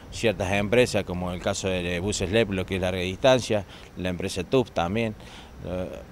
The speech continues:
va marchando, o sea, van solucionando, o sea, algunos problemas se van solucionando, no en su totalidad,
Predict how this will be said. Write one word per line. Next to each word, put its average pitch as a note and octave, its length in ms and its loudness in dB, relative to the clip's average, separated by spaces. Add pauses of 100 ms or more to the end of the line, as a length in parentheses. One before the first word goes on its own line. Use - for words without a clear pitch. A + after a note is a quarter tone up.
(360)
va C#3 100 12
marchando, A#2 560 10
o F2 80 -2
sea, F2 300 0 (420)
van A2+ 180 6
solucionando, A2 680 4
o G#2 60 4
sea, A#2 160 8
algunos A2 260 4
problemas A2+ 380 4
se A2 80 2
van G#2+ 140 4
solucionando, D3 720 4 (420)
no A#2+ 300 10
en B2+ 80 8
su A#2+ 140 0
totalidad, A#2 640 6